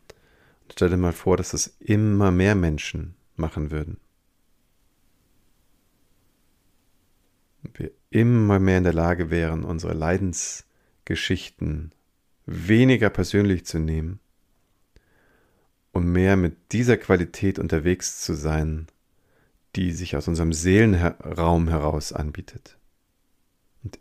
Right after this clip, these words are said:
ich glaube, wir würden dann in einer anderen Welt leben. In diesem Sinne danke ich dir sehr für deine Aufmerksamkeit, für dein Dabeisein heute. Vielleicht auch für deine Bereitschaft, deinen Innenraum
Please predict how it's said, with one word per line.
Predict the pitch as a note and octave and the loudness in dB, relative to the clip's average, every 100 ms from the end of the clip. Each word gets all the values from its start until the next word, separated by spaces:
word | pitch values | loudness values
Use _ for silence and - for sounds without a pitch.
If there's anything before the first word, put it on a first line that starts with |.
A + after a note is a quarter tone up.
| - | -4
ich | B2+ A#2+ | -4 -2
glaube, | - F2 E2+ F2 | 2 2 2 0
wir | E2+ D#2+ | -2 -2
würden | E2 D#2+ | -2 -4
dann | D#2 D#2 E2 - _ _ _ _ _ _ _ | -6 -8 -10 -18 _ _ _ _ _ _ _
in | - | -10
einer | - D#2+ - | -4 -4 -2
anderen | D#2+ D2+ | 0 0
Welt | D2 E2+ - | 0 -2 -2
leben. | E2+ F2 - - _ _ _ _ _ _ _ _ _ _ _ _ _ _ _ _ _ _ _ _ - - _ _ - - - _ | -8 -8 -12 -20 _ _ _ _ _ _ _ _ _ _ _ _ _ _ _ _ _ _ _ _ -20 -18 _ _ -20 -20 -20 _
In | C3 | 0
diesem | B2+ D3+ A#2+ | 2 4 6
Sinne | D3 E3 E3+ | 6 4 2
danke | E3+ E3 | 2 2
ich | F#3+ | 0
dir | - A#2+ | 4 4
sehr | G2 A#2+ C3 | 6 4 2
für | - A2 | 0 0
deine | G2+ G#2 G2+ G2 F2+ | 2 2 4 4 4
Aufmerksamkeit, | C3+ - A2 - F2+ - F2+ - | 2 2 0 0 -2 2 0 0
für | |
dein | F#2 F2+ | -2 0
Dabeisein | E2+ F2 G2+ D#3+ G#2+ F#2 E2+ E2 | 0 2 4 4 4 2 2 2
heute. | E2+ E2+ A2 C#3+ _ _ _ _ _ _ _ _ _ _ _ _ | 0 0 -6 -6 _ _ _ _ _ _ _ _ _ _ _ _
Vielleicht | - - | -8 -6
auch | E2 | -4
für | G#2 | -4
deine | F2+ F#2+ F#2 F2+ F2 - _ _ _ _ _ _ _ _ _ _ | 0 0 2 0 -2 -12 _ _ _ _ _ _ _ _ _ _
Bereitschaft, | G2+ F2 F2+ G#2+ - F#2+ - - | 0 4 4 4 2 0 0 0
deinen | F2+ | 0
Innenraum | G#2+ A2+ G2+ F2 F2+ F2+ F2+ | 2 2 2 2 2 0 -4